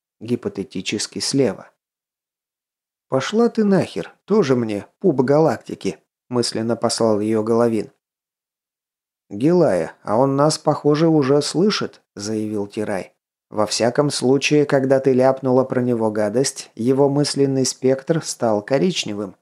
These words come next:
И тебя явно куда-то послали". При этом мужчина весело хохотнул. Женщина это никак не прокомментировала. Какое-то время они работали молча. Павел попытался пошевелиться,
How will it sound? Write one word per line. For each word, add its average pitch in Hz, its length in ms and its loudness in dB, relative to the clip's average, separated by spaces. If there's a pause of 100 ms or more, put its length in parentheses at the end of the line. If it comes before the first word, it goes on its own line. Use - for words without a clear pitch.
(480)
И 160 140 0
тебя 214 240 2
явно 185 460 2
куда-то 147 500 2
послали". 110 840 -2 (480)
При 113 160 -6
этом 104 240 -8
мужчина 151 480 -2
весело 110 460 -4
хохотнул. 110 640 -8 (1300)
Женщина 190 520 2
это 185 260 2
никак 165 460 0
не 156 100 2
прокомментировала. 117 1040 -2 (400)
Какое-то 113 420 -2
время 120 360 0
они 113 200 -6
работали 113 480 -4
молча. 123 520 -4 (640)
Павел 123 380 0
попытался 156 720 0
пошевелиться, 156 880 -2